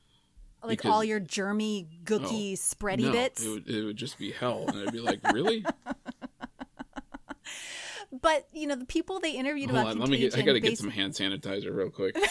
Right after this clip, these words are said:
Speaker 1: <laughs> I, you need to put on your hazmat suit and your rubber gloves.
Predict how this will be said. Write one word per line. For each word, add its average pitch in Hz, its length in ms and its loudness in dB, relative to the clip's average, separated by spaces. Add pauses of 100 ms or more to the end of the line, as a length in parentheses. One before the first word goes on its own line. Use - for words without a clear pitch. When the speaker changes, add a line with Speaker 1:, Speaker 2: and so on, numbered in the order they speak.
(220)
Speaker 1:
<laughs> - 340 -8
I, - 60 4
you 311 340 6
need 311 180 4
to 330 60 2
put 294 200 4
on 247 180 4
your 247 160 2
hazmat 226 540 2
suit 202 280 -2
and 214 80 -8
your 220 120 -6
rubber 208 260 -2
gloves. 208 400 -2